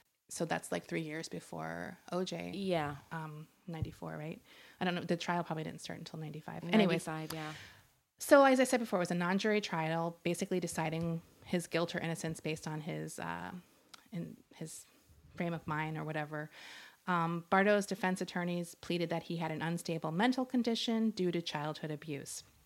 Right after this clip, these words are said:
Speaker 1: His first appearance in court, he appeared out of it, dazed and confused. And he did say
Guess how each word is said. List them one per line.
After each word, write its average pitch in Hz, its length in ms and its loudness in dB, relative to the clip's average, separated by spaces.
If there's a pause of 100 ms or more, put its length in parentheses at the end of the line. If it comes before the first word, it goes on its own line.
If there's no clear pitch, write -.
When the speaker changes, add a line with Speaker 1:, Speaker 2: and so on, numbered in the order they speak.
(240)
Speaker 1:
His - 200 -4
first 233 300 4
appearance 190 520 2
in 180 260 -2
court, - 680 0 (180)
he 175 760 -4 (180)
appeared 170 460 -4
out 185 220 2
of 185 100 -2
it, 185 200 -2
dazed 170 280 -4
and 165 100 -6
confused. 214 760 -2 (500)
And 190 140 2
he 208 100 2
did 214 220 2
say 180 580 0